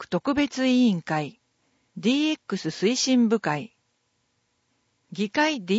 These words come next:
ーエックスについて研修を実施しました。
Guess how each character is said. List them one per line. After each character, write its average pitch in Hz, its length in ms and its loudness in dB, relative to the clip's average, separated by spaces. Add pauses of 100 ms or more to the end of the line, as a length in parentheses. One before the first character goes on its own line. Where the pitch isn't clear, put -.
(120)
ー 302 60 2
エ - 20 -2
ッ - 120 -4
ク 240 120 -4
ス 196 140 -6
に 175 140 0
つ - 160 -4
い 208 140 2
て - 360 -4
研 262 260 2
修 262 320 0
を 233 120 2
実 180 140 -2
施 220 180 -2
し 208 140 0
ま 196 160 0
し - 120 -8
た。 - 260 -6